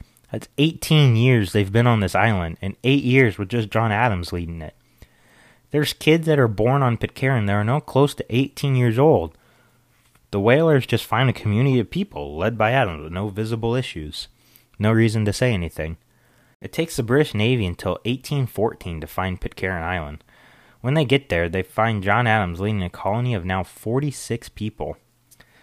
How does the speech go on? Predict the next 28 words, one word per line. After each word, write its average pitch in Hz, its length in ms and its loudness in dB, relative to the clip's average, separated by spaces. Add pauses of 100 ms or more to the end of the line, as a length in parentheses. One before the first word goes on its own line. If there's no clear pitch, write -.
(120)
They 98 120 -4
realize 139 340 4
what's 127 120 -4
going 123 240 2
on, 98 320 2
and 95 140 -6
Adams 104 380 -2
is 90 100 -8
pardoned 95 480 -4
for 87 180 -8
his 85 200 -6
part 78 260 -4
of 78 120 -6
the 82 80 -8
mutiny. 76 440 -8 (460)
Because 110 220 0
at 107 100 0
this 143 160 4
point, 143 380 2 (400)
who 127 140 2
cares? 104 480 0 (300)
And 98 140 -4
there's 98 200 0 (200)
people 131 280 -2
relying 98 400 2
on 92 160 -4
this 87 160 -8
guy. 85 320 -4